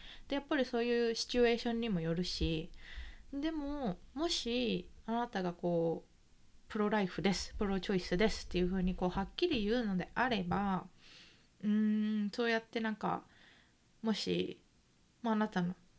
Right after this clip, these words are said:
自身、あなたの友達、聞いてくださってる方々の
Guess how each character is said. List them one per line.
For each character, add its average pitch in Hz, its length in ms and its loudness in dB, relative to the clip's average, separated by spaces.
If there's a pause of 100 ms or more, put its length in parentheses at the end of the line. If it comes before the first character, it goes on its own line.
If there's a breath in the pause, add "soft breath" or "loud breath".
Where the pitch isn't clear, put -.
(140)
自 196 220 2
身、 170 160 -2 (180)
あ 208 80 -2
な 190 160 4
た 185 100 -6
の 175 200 -6
友 196 240 2
達、 180 260 -2 (140)
聞 202 100 0
い 185 60 -2
て 190 80 -4
く 190 100 -2
だ 196 80 0
さ - 100 0
っ - 40 -2
て 220 120 0
る 180 120 -4
方 190 240 -2
々 180 260 -2
の 214 400 2